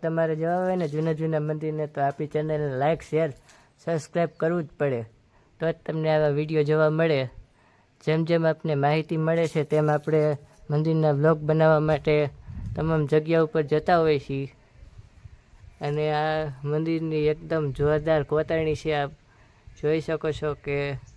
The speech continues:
એક નૃત્ય કરતા હોય, તેમજ ડાન્સ કરતા હોય, એવું તમને આમ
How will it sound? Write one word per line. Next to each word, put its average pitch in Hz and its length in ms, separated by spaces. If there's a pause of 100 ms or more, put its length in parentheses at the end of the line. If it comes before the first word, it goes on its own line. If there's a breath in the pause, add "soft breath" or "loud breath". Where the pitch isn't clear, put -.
(340 loud breath)
એક 147 260
નૃત્ય 156 520
કરતા 156 380
હોય, 151 300 (140)
તેમજ 147 320
ડાન્સ 143 320
કરતા 156 320
હોય, 151 140
એવું 151 200
તમને 147 300
આમ 143 220